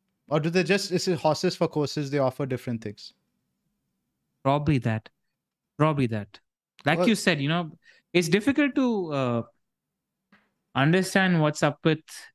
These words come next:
Speaker 2: Emerson without thinking of the sex tapes, like you mentioned last, on the last pod. So I just don't get it.
Speaker 1: Right.
Speaker 2: I don't know.
Speaker 1: Marseille away is a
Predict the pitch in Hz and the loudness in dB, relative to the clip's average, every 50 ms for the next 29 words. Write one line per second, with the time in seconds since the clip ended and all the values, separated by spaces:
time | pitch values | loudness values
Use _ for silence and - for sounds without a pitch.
0 | _ - 135 135 139 143 139 - 156 143 135 127 127 135 131 - - - 131 123 | _ -4 0 2 2 2 2 2 2 2 2 4 2 2 0 0 -4 -8 -8 -4
1 | - 143 135 131 127 120 - - 117 107 - 123 120 - - - 101 92 - - | -2 -2 -2 0 -2 -2 -2 -4 -6 -2 -2 -2 -2 0 0 0 -2 -2 -2 -12
2 | - - - 113 104 - 117 110 113 117 110 - 117 107 107 104 104 - - - | -10 -2 0 0 2 2 2 2 2 2 0 0 0 0 0 -2 -4 -6 -10 -6
3 | - 110 110 104 101 107 110 110 - - - 107 92 92 - - 107 98 98 - | -2 0 0 2 2 0 -2 -2 -4 -2 -4 -4 -2 -2 -4 -2 -2 -2 -4 -6
4 | _ - - - - - 120 135 175 214 233 208 190 170 139 127 123 135 120 _ | _ -16 -16 -14 -6 0 0 2 2 2 2 2 2 2 2 0 0 -2 -6 _
5 | _ _ _ _ _ _ - 127 123 131 - _ _ - - 123 123 127 127 120 | _ _ _ _ _ _ -16 -16 -16 -16 -16 _ _ -10 -6 -2 0 0 0 0
6 | 120 117 117 110 _ _ _ _ _ - 156 151 143 156 165 - - 220 214 156 | 0 -2 -4 -6 _ _ _ _ _ -12 -4 -2 0 0 -2 -2 -2 -2 0 0
7 | 170 160 156 175 151 165 147 139 147 | 0 0 0 -2 -2 -2 -4 -4 -6